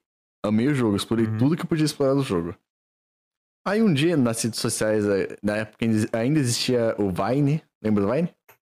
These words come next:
Speaker 1: O aplicativo
Speaker 2: Sim.
Speaker 1: do Twitter? Eu peguei e fiz um vídeo no Vine, é,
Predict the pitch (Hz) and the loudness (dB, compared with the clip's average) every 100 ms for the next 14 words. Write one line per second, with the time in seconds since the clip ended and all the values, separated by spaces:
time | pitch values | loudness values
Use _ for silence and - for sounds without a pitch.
0 | - - - - 151 117 117 - 95 101 | -12 -8 -6 -2 2 2 2 -2 -4 -2
1 | 135 - - _ _ _ - - _ _ | -2 -2 -6 _ _ _ -20 -20 _ _
2 | _ - 135 156 143 143 156 165 135 151 | _ -6 -2 0 0 2 2 2 2 2
3 | 156 120 104 117 156 104 101 _ _ _ | 2 0 2 0 0 0 -2 _ _ _
4 | _ - 107 110 107 107 107 107 107 107 | _ -4 0 0 0 0 0 0 0 -2